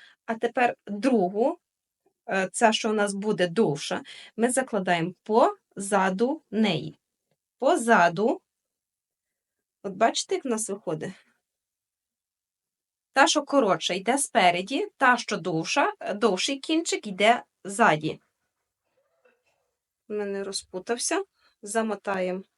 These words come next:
знову, щоб не було видно френзлів. Тепер дивіться, ми його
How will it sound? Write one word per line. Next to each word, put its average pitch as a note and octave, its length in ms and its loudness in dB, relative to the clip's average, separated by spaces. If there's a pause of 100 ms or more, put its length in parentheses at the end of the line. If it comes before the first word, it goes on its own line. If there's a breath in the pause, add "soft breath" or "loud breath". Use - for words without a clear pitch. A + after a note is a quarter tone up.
знову, G3+ 380 -6
щоб - 240 -14
не F#3+ 120 -4
було F3+ 400 -10 (360 soft breath)
видно F#3+ 320 -4
френзлів. F#3 600 -6 (1200)
Тепер G#3 160 -4
дивіться, F3 340 -6 (720 soft breath)
ми B3+ 280 0
його G#3+ 320 -2